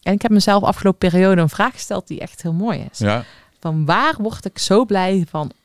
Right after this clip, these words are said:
Speaker 1: ongeacht het resultaat? En dat is podcasten.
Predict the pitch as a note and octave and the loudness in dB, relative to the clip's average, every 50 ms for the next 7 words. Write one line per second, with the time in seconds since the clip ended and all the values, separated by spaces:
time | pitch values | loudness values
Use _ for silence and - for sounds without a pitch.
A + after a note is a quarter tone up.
0 | _ - A#3+ C#4+ E4 D4+ - - - - F#3 - - - - - - E3 D3 D#3+ | _ 4 4 4 4 4 0 -4 -4 -4 -6 -6 -10 -14 -14 -10 -10 -8 -8 -8
1 | C#3+ - - - F#2 - - - _ - - _ _ _ _ _ _ _ _ _ | -8 -6 -6 -6 -6 -6 -10 -16 _ -20 -20 _ _ _ _ _ _ _ _ _
2 | _ - E3+ E3+ - - - - F#3 - - - - - - - - - F2+ | _ -6 -6 -6 -6 -6 -8 -10 -12 -10 -10 -12 -12 -10 -12 -14 -12 -12 -14